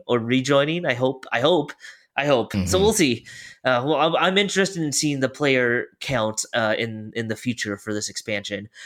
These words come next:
Speaker 1: But enough about that. We have some pretty juicy topics to get into, starting with a game that, Ryan, I know you played before, Outriders,
Speaker 2: Mm-hmm.
Speaker 1: and in, in a pretty weird situation where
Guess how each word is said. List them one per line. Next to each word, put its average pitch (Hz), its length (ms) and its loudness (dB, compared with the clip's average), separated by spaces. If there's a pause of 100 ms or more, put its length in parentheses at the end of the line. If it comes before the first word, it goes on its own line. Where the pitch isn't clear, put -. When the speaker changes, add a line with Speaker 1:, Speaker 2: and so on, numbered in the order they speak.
(480)
Speaker 1:
But 175 340 2 (340)
enough 160 300 2
about 147 320 4
that. 135 320 0
We 151 120 4
have 147 200 2
some 135 380 -2
pretty 180 280 2
juicy 147 460 2
topics 131 520 -2
to 123 60 -2
get 113 140 0
into, 110 540 -2 (240)
starting 208 420 2
with 175 160 4
a 151 60 2
game 139 340 2
that, 139 240 0
Ryan, 131 240 4
I 123 80 4
know 127 120 4
you 170 200 2
played 139 320 2
before, 123 500 2
Outriders, 117 760 2
Speaker 2:
Mm-hmm. 113 480 2
Speaker 1:
and 135 340 0
in, 151 140 2 (280)
in 151 140 2
a 135 160 4
pretty 320 380 6
weird 175 480 4
situation 135 800 2 (300)
where 139 480 4